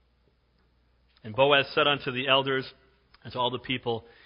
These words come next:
'Ye are witnesses this day, and I have, uh, brought all, I have bought all that was Elimelech's, and all that was Chilion's and Mahlon's, Mahlon's, and all the hand of Naomi. Moreover, Ruth the Moabitess, the wife of Mahlon,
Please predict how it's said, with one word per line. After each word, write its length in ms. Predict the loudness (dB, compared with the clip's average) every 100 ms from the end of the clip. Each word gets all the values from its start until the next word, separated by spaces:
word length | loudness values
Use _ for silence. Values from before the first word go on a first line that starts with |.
| _
'Ye 120 | -8
are 80 | -6
witnesses 460 | -6 -8 -8 -12 -14
this 160 | -14
day, 240 | -12 -10 -8
and 100 | -6
I 80 | -6
have, 240 | -6 -8 -12 _ _ _
uh, 200 | -14 -14
brought 340 | -8 -4 -4 -2
all, 300 | -2 -2 -4
I 60 | -4
have 140 | -2
bought 180 | -4 -2
all 300 | -2 -2 -2
that 120 | -6
was 140 | -8
Elimelech's, 600 | -8 -8 -6 -4 -4 -8 -18 -20 -20 -16
and 100 | -6
all 140 | -4
that 140 | -4 -6
was 120 | -10 -10
Chilion's 480 | -8 -6 -6 -8 -10
and 80 | -10
Mahlon's, 500 | -8 -6 -8 -10 -16 _ _ _ _ -10
Mahlon's, 380 | -6 -4 -6 -10
and 100 | -16 -6
all 680 | -2 0 0 -4 -14 _ _
the 120 | -16
hand 340 | -4 -2 -2 -4
of 60 |
Naomi. 480 | -6 -4 -4 -6 -8 -12 _ -10
Moreover, 640 | -6 -4 -2 -4 -4 -6 -8 _ _
Ruth 320 | -8 -6 -6 -10
the 100 | -8
Moabitess, 580 | -6 -6 -6 -6 -8 -12 -14
the 80 |
wife 320 | -10 -8 -8 -10
of 80 |
Mahlon, 440 | -8 -6 -6 -8